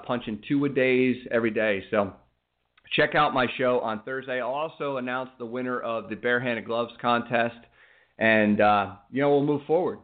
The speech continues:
Having an awesome week, and I hope you guys have a great day. Again, it's, uh, Beyond Ultra, me, David the Hound Liggett, Tuesday, June twenty-first, two thousand sixteen. All right, guys, until next time, take care.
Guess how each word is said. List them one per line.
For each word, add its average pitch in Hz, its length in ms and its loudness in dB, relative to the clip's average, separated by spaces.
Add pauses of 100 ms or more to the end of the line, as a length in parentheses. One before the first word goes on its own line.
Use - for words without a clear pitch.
(320)
Having 135 200 -2
an 131 60 -4
awesome 131 320 -4
week, 147 300 -8
and 113 160 -8
I 113 80 -6
hope 127 160 -10
you 123 60 -8
guys 123 260 0
have 117 140 -4
a 113 40 -2
great 117 300 -2
day. 127 240 2
Again, 120 260 0
it's, 110 200 -6
uh, 104 180 2
Beyond 123 380 2
Ultra, 131 540 0 (320)
me, 123 160 2
David 120 320 0
the 120 80 2
Hound 120 260 -2
Liggett, 127 380 -2 (320)
Tuesday, 131 360 -2
June 123 300 -4
twenty-first, 120 500 -4
two 117 120 -4
thousand 110 360 0
sixteen. 104 600 -2 (260)
All 123 120 4
right, 120 220 2
guys, 110 240 0
until 110 240 -6
next 120 240 -6
time, 117 300 -8
take 110 220 -10
care. 95 260 -6